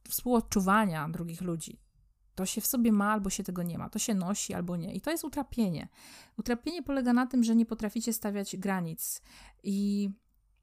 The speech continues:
e, ja wam powiem, kiedy był taki u mnie mo-, moment, kiedy obudziłam się.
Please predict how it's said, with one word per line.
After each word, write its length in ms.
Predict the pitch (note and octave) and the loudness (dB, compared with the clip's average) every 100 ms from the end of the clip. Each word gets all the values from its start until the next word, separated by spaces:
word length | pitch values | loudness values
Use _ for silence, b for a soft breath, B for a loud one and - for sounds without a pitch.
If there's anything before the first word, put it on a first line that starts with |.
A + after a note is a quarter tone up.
| _ _ _ - - | _ _ _ -12 -8
e, 240 | F3+ F3 F3 | -4 -2 0
ja 100 | G3 | 2
wam 160 | A3+ | 4
powiem, 440 | A#3 A#3 A3+ A3 - | 4 4 4 2 -2
kiedy 260 | A#3+ C4 | 0 2
był 140 | A3 G#3+ | 0 0
taki 260 | G#3+ G#3 | -2 -2
u 100 | G3 | 4
mnie 200 | A#3 A3+ | 6 6
mo-, 260 | F#3+ G3 G3 | 4 2 2
moment, 500 | G3+ A3 D#3+ F3 - | 2 2 0 -4 -6
kiedy 500 | - F#3+ F#3 F#3+ F#3+ G3 b b b | -8 -6 -4 -2 -2 -6 b b b
obudziłam 580 | - G#3 G3+ A3+ G#3 E3+ | 0 2 4 4 2 0
się. 440 | - - D3+ D#3+ | -4 -4 -6 -8